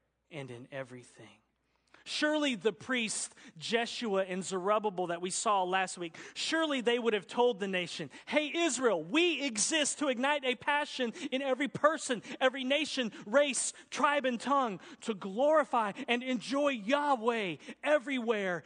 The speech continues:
and in everything." Surely the Israelites knew that they were to ignite a passion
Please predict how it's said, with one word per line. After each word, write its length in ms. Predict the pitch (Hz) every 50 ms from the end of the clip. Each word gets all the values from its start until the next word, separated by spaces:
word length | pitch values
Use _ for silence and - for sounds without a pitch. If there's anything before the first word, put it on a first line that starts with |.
| - -
and 220 | - 214 202 196 190
in 100 | 180 175
everything." 580 | 170 175 170 147 156 151 139 - 160 139 123 113 - - - -
Surely 540 | - - - - 311 330 339 349 330 294 247
the 160 | 185 233 233 -
Israelites 720 | 269 285 302 226 - 254 233 220 208 202 202 - - 233
knew 300 | 247 269 311 320 311 254
that 160 | 214 202 196
they 100 | 247 240
were 80 | 226
to 180 | 226 - 240 240
ignite 520 | 220 214 185 220 226 247 285 311 302 -
a 140 | 233 226 226
passion 600 | 220 - - 269 285 285 269 - - 226 208 202